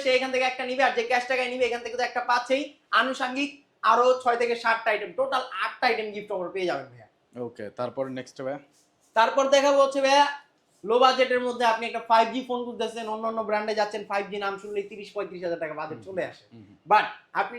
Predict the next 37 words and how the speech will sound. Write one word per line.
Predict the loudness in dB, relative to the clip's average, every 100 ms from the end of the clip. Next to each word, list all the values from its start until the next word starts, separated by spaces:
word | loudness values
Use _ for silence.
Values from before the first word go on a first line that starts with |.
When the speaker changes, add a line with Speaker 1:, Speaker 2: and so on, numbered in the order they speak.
| 0
Speaker 1:
টেকনোর | 0 2 0 0
মধ্যে | 4 6 6
আসলে | 6 6 6 2 _ -2
আপনি | -2 -2 0
তাদের | 0 0 -4
ফিফটি | -12 -12 -4 -4
পার্সেন্ট | -2 -6 -4 -2
অর্ধেক | 2 2 4
টাকায় | 2 2 0
পেয়ে | -2 -4
যাবেন। | -6 -14 _ _ -4
মানে | 0 0 -2 -8 _ -4 -2
আপনি | -2 -4 0 0
এই | 0 -2
ফোনটা | -6 2 4 4 2
যে | -6 -4
প্রাইস | 0 0 0
সেগমেন্টে | -10 -6 -2 0 2
লঞ্চ | 0 0 -4
করছে | -8 -2 -2 -2 -8 -6
এটার | -4 -2 -2
মধ্যে | -4 -8
কিন্তু | -10 -12 -10 -10
MediaTek-এর | -2 2 4 2 0 -2
Dimensity | -4 -6 -10 -14 -2
ছয় | 2 2
হাজার | 0 -2 0
চারশোর | 0 0 -6 -6
একটা | -8 -10
প্রসেসর | -10 -6 -6
ইউজ | -6 -8 -6
করা | -4 -6
আছে, | -12 -20 _ _ _ 2
যার | 2 0
ফলে | -2 -2
এটাতে | -2 2 0
আপনি | 0